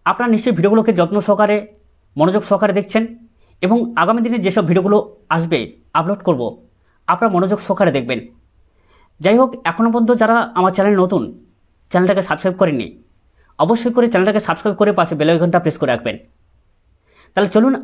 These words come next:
আজকের যে রোগটা সম্বন্ধে আলোচনা করব সে বিষয়ে। আজকের যে রোগটা সম্বন্ধে আলোচনা করব সেটা হচ্ছে ফাঙ্গাল ইনফেকশন। এই ফাঙ্গাল ইনফেকশন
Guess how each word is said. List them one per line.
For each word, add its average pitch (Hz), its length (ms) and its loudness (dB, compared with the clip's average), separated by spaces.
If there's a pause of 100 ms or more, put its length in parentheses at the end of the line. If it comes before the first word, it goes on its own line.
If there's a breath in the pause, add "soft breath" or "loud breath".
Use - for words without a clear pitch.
আজকের 185 280 0
যে 247 80 2
রোগটা 214 320 2
সম্বন্ধে 226 320 2
আলোচনা 185 320 2
করব 214 120 2 (120)
সে 180 60 2 (100)
বিষয়ে। 117 220 -2 (1000 soft breath)
আজকের 190 300 0
যে 262 120 4
রোগটা 247 260 0
সম্বন্ধে 240 300 2
আলোচনা 226 260 -2
করব 233 120 0 (100)
সেটা 185 140 0
হচ্ছে 185 220 -2
ফাঙ্গাল 202 260 0 (100)
ইনফেকশন। 139 380 -4 (760)
এই 202 160 2
ফাঙ্গাল 208 240 2 (120)
ইনফেকশন 220 380 0